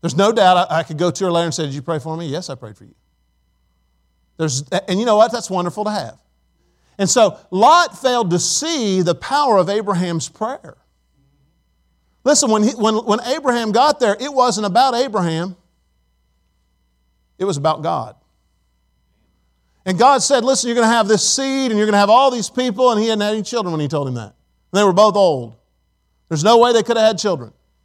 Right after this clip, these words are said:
And then all of a sudden, guess what? Abraham and Sarah have a child. Now, Abraham was never perfect, by the way.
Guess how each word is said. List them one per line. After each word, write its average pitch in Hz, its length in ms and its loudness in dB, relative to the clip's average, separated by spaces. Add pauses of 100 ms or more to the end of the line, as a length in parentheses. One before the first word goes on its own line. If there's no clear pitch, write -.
(680)
And 135 80 -8
then 139 80 -4
all 156 160 2
of 160 60 -4
a 135 40 -6
sudden, 151 280 -2
guess 160 240 -2
what? 156 180 0
Abraham 151 680 -4 (280)
and 135 100 -10
Sarah 156 320 -2
have 143 220 0
a 139 60 -10
child. 123 520 -8 (960)
Now, 180 380 0 (200)
Abraham 339 520 0
was 220 180 0
never 302 300 0
perfect, 262 440 0
by 143 160 2
the 123 80 -6
way. 113 200 -12